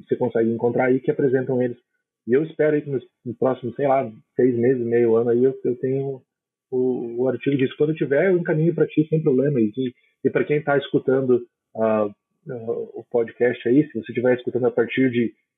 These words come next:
maio ou junho de dois mil e vinte e cinco e tiver interesse nisso, manda um e-mail pro Geraldo Albertoni, vai falar o e-mail dele daqui a pouco, e pede pra, pra ele encaminhar esse, esse artigo pra você. Eu vou mandar pra ele e ele encaminha isso pra todo mundo. É, então, assim,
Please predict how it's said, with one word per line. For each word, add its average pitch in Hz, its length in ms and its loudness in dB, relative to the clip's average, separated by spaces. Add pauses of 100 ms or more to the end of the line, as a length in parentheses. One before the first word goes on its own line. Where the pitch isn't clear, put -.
(140)
maio 139 400 0
ou 117 180 2
junho 127 240 -2
de 113 100 -4
dois 113 180 0
mil 123 100 4
e 120 40 0
vinte 123 180 -4
e - 60 -20
cinco 156 220 0
e 117 40 -4
tiver 123 280 0
interesse 127 380 0
nisso, 147 240 0
manda 123 220 2
um 170 60 2
e-mail 165 360 2
pro 117 220 -4 (400)
Geraldo 117 300 2
Albertoni, 143 480 0
vai 127 120 2
falar 127 220 0
o 127 80 4
e-mail 123 240 2
dele 120 160 2
daqui 117 220 -2
a 120 40 -2
pouco, 156 280 0
e 180 80 4
pede 165 280 0
pra, 180 340 0 (260)
pra 151 80 2
ele 151 120 2
encaminhar 156 460 2
esse, 156 400 0 (380)
esse 139 180 -2
artigo 143 300 0
pra 151 140 0
você. 143 400 0 (180)
Eu 113 340 2
vou 135 140 2
mandar 151 240 0
pra 143 160 0
ele 156 140 2
e 170 40 6
ele 165 100 -2
encaminha 160 360 2
isso 156 100 -4
pra 156 120 -2
todo 160 160 0
mundo. 120 200 -4 (480)
É, 117 480 2 (200)
então, 147 280 0
assim, 160 380 2